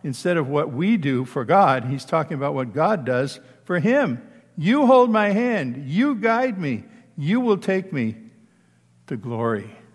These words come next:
And now the man's standing fully upright. Now he's speaking that which is true. "Nevertheless, once I was blind," he's saying, "but now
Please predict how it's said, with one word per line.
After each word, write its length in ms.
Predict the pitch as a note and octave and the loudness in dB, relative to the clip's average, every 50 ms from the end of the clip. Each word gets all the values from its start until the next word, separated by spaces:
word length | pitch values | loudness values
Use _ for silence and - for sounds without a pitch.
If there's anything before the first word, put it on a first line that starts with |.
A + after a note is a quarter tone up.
| _ _ _ _ _ _ _ _ _ _ _ _ _ _ _ _ _ - | _ _ _ _ _ _ _ _ _ _ _ _ _ _ _ _ _ -12
And 100 | B2+ B2+ | -8 -4
now 200 | C3 C#3+ D#3+ E3+ | -2 0 0 0
the 100 | D#3 C#3+ | 0 -2
man's 340 | C3+ C3+ C3 B2+ A#2+ A#2+ - | -2 -2 -2 -2 -2 -4 -8
standing 520 | - - - C3 B2 B2 A#2+ A2+ A2 G2 | -10 -8 -6 -6 -4 -4 -4 -6 -8 -10
fully 320 | - - C#3+ A#2+ A2 G#2+ | -10 -10 -8 -8 -6 -6
upright. 400 | G#2+ A2 G#2+ - - A#2 - - - _ _ _ _ _ _ _ _ _ _ _ _ _ _ _ _ _ _ _ _ _ _ _ _ - | -6 -8 -8 -10 -14 -20 -20 -20 -20 _ _ _ _ _ _ _ _ _ _ _ _ _ _ _ _ _ _ _ _ _ _ _ _ -2
Now 200 | C#3 D3+ E3 E3 | 0 2 2 2
he's 220 | D3 D3+ C#3+ - | 0 0 -2 -4
speaking 600 | - - - D3+ C#3+ - - C3 A2 G2+ G#2 - - | -8 -8 -6 -6 -6 -4 -4 -6 -6 -6 -8 -10 -8
that 220 | C3+ B2 B2 A#2+ | -6 -6 -6 -6
which 240 | G#2+ A#2 A#2 - - | -6 -8 -10 -10 -10
is 280 | D3 G#2+ G2+ - - - _ _ _ | -10 -12 -12 -14 -18 -20 _ _ _
true. 500 | - - - C#3+ D#3 A3 A#3+ F#3 - - - - - _ _ _ _ _ _ _ _ _ _ _ _ _ _ - | -20 -16 -10 -8 -6 -6 -6 -8 -10 -14 -18 -20 -20 _ _ _ _ _ _ _ _ _ _ _ _ _ _ -12
"Nevertheless, 800 | A#2 B2 D3 G3+ A#3 A#3 A3 F#3 F#3 E3 E3+ G#3 F#3 D#3 - - | -8 -4 -4 -2 -2 -2 -4 -4 -4 -4 -4 -4 -6 -6 -8 -6
once 320 | D#3+ D3+ F#3+ A3 A3 - | -4 -2 -2 -2 0 0
I 100 | F3+ D#3 | -2 -2
was 220 | D3 C3 A#2+ A2 A2+ | 0 -2 -4 -6 -6
blind," 520 | - B2+ C3+ C#3+ E3 F#3 F3 D#3+ C#3+ G#2+ | -6 -4 -2 -2 0 0 -2 -2 -4 -4
he's 180 | A#2+ A#2+ G#2+ - | -6 -6 -8 -8
saying, 300 | - C3 A2+ A2 G#2 G2+ | -8 -8 -6 -6 -8 -8
"but 160 | B2 B2 B2+ | -10 -10 -8
now 440 | D3 C#3+ D#3+ F3 E3+ D#3 C#3+ B2 | -8 -8 -6 -6 -6 -6 -6 -8